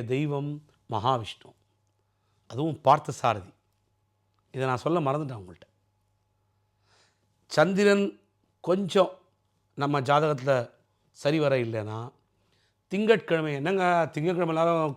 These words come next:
சிவன் கோயிலுக்கு போக சொல்லுவாங்க, நீங்க வித்தியாசமா பெருமாள் கோயிலுக்கு போக சொல்றீங்க?" ஆமா, சிவன் கோயிலுக்கு மட்டும் இல்ல, சந்திர கிரக-, சந்திரன் என்னும் கிரகத்தை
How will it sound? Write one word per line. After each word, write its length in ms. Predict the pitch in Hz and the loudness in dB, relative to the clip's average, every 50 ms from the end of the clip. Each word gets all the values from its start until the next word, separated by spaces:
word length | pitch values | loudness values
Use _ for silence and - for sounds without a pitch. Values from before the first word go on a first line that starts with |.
| - - | -8 -16
சிவன் 320 | - - - 165 180 190 | -10 -4 0 0 2 2
கோயிலுக்கு 280 | 175 170 160 156 143 139 | 2 0 0 0 -2 -2
போக 100 | 151 127 | -4 -4
சொல்லுவாங்க, 320 | 143 143 147 147 147 156 151 151 - - - - _ - | -2 -2 -2 0 0 -2 -2 -4 -6 -16 -20 -20 _ -8
நீங்க 220 | 139 143 151 147 | -4 -2 -2 0
வித்தியாசமா 440 | 135 135 135 151 175 170 143 180 180 | 0 -2 0 0 0 0 0 0 -2
பெருமாள் 360 | 160 - 156 156 175 180 170 | -2 -2 -2 0 2 0 0
கோயிலுக்கு 280 | 147 147 143 135 123 127 | 0 -2 -2 -2 -4 -6
போக 100 | 131 123 | -8 -8
சொல்றீங்க?" 300 | - _ - 135 123 - - | -10 _ -18 -16 -14 -6 -2
ஆமா, 280 | 165 196 220 226 190 151 120 - _ _ _ _ _ _ _ _ _ _ _ _ _ _ _ _ _ _ | 0 0 0 0 -4 -6 -6 -10 _ _ _ _ _ _ _ _ _ _ _ _ _ _ _ _ _ _
சிவன் 300 | _ - - 165 175 190 | _ -12 -6 -4 -2 0
கோயிலுக்கு 260 | 190 185 185 180 170 | 0 0 0 0 0
மட்டும் 280 | 170 175 - - 202 185 | -2 -4 -4 -2 -2 -2
இல்ல, 140 | 160 139 127 107 95 - _ _ _ _ _ _ _ _ _ _ _ _ _ _ _ | -2 -2 -4 -6 -10 -14 _ _ _ _ _ _ _ _ _ _ _ _ _ _ _
சந்திர 500 | - - 139 143 180 185 170 190 185 185 | -6 -2 -2 -2 0 0 0 0 0 0
கிரக-, 440 | 156 143 156 160 156 165 160 151 - _ _ | 0 2 2 2 4 2 0 0 -4 _ _
சந்திரன் 500 | - - 143 160 185 185 196 190 190 190 | -2 0 0 0 2 0 0 0 2 2
என்னும் 340 | 180 180 165 160 151 147 131 | 2 2 2 0 -2 -2 0
கிரகத்தை 480 | 135 147 165 185 175 185 - - 170 | 2 4 4 4 2 0 -2 -2 -2